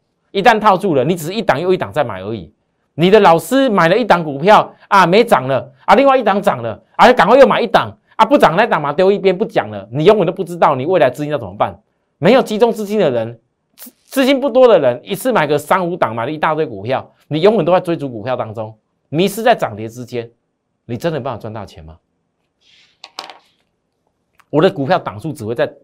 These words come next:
攻击波的时候越来越少档，因为等有一天我只剩下讲一档两档的时候，你就知道我所有那一两档只要涨上去，所有会员一定都是赚钱的。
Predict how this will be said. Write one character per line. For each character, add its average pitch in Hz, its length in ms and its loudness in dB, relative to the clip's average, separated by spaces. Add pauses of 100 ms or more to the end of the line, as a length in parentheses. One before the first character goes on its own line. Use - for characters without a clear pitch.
(100)
攻 131 160 -4
击 110 120 -8
波 107 200 -8
的 101 40 -14
时 - 60 -6
候 107 120 -8 (120)
越 151 160 2
来 104 100 -6
越 123 100 -8
少 87 220 -16
档， - 180 -20 (1040)
因 254 120 4
为 285 80 8
等 226 200 4
有 160 180 4
一 240 60 -4
天 226 160 4
我 185 100 0
只 143 140 -6
剩 208 140 -4
下 202 80 0
讲 151 340 -6
一 226 80 -4
档 143 260 2
两 165 160 0
档 120 180 -4
的 120 60 -8
时 135 120 -6
候， 165 240 4
你 127 100 -4
就 160 80 -2
知 165 160 -8
道 165 240 2 (140)
我 190 180 6
所 208 200 4
有 233 120 10
那 214 140 0
一 240 80 -2
两 214 120 4
档 170 140 -4
只 147 60 2
要 170 60 2
涨 131 160 -8
上 147 120 -6
去， 165 100 -4
所 226 220 6
有 190 160 10
会 196 200 4
员 127 120 -4
一 135 40 -8
定 160 100 -8
都 151 80 -2
是 143 100 -10
赚 143 160 -2
钱 85 180 -16
的。 90 160 -18